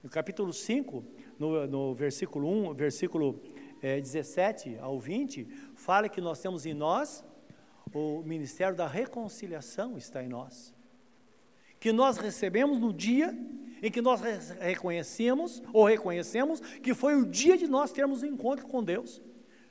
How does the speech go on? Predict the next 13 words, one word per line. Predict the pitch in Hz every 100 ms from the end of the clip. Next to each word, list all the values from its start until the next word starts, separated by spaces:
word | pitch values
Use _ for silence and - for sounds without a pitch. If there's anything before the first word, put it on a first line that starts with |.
| _
Porque | - 220
em | 233
seis | - 277 247
dois | 180 269 302
fala | 269 247
assim: | - 254 277 247 - -
"Esforça-te, | 233 220 - 247 285 294 - 175 - 113 107 - - - - - _ _ _ _ - -
porque | 185 180 190 202 196 - -
hoje | 226 247 294 214 208
é |
o | 185
tempo | 170 170 156
aceitável, | - 147 139 143 147 143 165